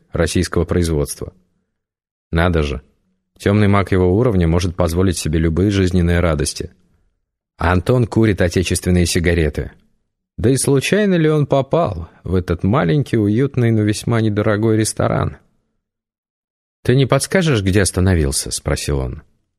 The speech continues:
Гостиница «Кавка», ответил Антон. «Это на Жижкове, улица Крыжминцова». «Все верно. Дешевенькая и непрестижная гостиница».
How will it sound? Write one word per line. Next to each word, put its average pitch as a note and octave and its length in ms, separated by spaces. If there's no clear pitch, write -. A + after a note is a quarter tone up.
Гостиница G#2+ 600
«Кавка», C2+ 580
ответил D2+ 400
Антон. C#2+ 460
«Это G#2 220
на A#2 180
Жижкове, E2 680
улица G2+ 400
Крыжминцова». G2+ 880
«Все F3+ 220
верно. D#2+ 440
Дешевенькая G#2+ 720
и E2+ 60
непрестижная F2+ 720
гостиница». E2 800